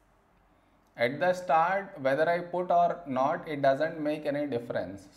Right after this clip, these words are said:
So I did not put here. But in between, if you are two, taking two numbers, compulsory you should put zero. Remember that.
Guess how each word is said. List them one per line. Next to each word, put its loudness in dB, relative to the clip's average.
So 0
I 4
did -6
not -4
put -8
here. -6
But 2
in -2
between, -4
if -6
you 4
are 4
two, -4
taking -4
two -4
numbers, -4
compulsory -4
you -6
should -6
put -6
zero. -6
Remember -2
that. -8